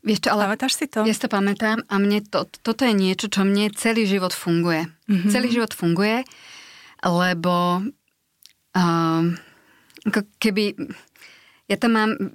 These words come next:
Speaker 1: tiež viacero aktivít, viacero projektov a keď som išla, eh, keď som si išla vytvoriť predmet, eh, Šťastie v práci, harmónia v živote na Univerzite Komenského pre študentov,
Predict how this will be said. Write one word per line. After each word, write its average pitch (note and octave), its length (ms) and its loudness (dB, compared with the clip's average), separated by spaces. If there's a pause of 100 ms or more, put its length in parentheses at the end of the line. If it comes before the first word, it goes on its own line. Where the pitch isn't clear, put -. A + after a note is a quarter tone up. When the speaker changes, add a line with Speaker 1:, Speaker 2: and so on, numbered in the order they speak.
(140)
Speaker 1:
tiež A3 260 0
viacero A3 420 0
aktivít, G3 440 -2
viacero G3 400 0
projektov G3 840 0 (640)
a F3+ 120 2 (520)
keď A3 220 -2
som B3 120 2
išla, G3+ 420 2 (140)
eh, F3 380 0
keď G3+ 140 -4
som A3 100 2
si G#3+ 140 0
išla G#3 180 0
vytvoriť G#3 440 0 (460)
predmet, F#3 580 0
eh, - 80 -8 (340)
Šťastie G#3+ 460 -2
v - 80 -6
práci, F3+ 360 0
harmónia F#3 440 2
v E3+ 160 0
živote F3+ 260 -2
na F3+ 140 0
Univerzite E3+ 440 -2
Komenského G3 760 0 (420)
pre F3+ 200 0
študentov, G3+ 680 0